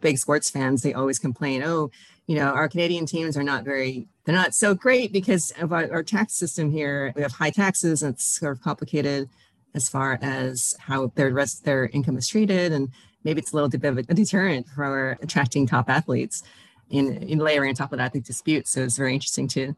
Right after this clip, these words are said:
to read your story. Let me just define something. So, um, you mentioned in your article the Royal Winnipeg Ballet case, where ballet dancers that had full season contracts were found to be independent contractors by the C R A,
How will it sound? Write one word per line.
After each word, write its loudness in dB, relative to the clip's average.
to 4
read 6
your 2
story. 4
Let 2
me 2
just -4
define 0
something. -2
So, 2
um, 0
you 4
mentioned 2
in -2
your -2
article -2
the -4
Royal -4
Winnipeg -2
Ballet 0
case, 0
where 0
ballet -2
dancers -2
that -4
had -6
full -2
season 0
contracts -2
were 2
found 6
to 2
be 2
independent 4
contractors -2
by -2
the -2
C 4
R 4
A, 0